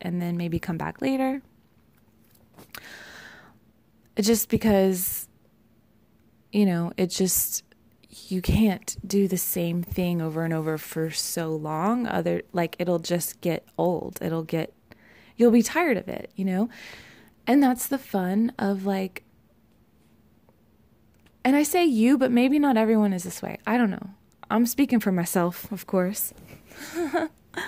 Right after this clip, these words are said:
How else am, what else am I supposed to do besides speak for myself? I literally can't speak for anybody.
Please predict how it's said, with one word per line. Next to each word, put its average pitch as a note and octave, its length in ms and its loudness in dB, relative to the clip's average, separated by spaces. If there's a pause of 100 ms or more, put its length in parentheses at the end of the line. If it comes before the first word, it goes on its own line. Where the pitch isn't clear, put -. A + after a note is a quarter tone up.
(460)
How C4 300 -2
else G#3+ 300 0
am, G#3+ 140 2
what C4+ 220 4
else A3 260 2
am G#3 100 0
I F#3+ 80 -2
supposed F#3 340 -6
to F#3+ 120 -2
do F3+ 340 -4
besides F#3+ 380 0
speak - 240 -8
for G#3 120 -8
myself? G3 520 -4
I G#3 100 0
literally G3+ 400 2
can't G3 240 -8
speak - 280 -8
for G3 120 -8
anybody. G3 640 -2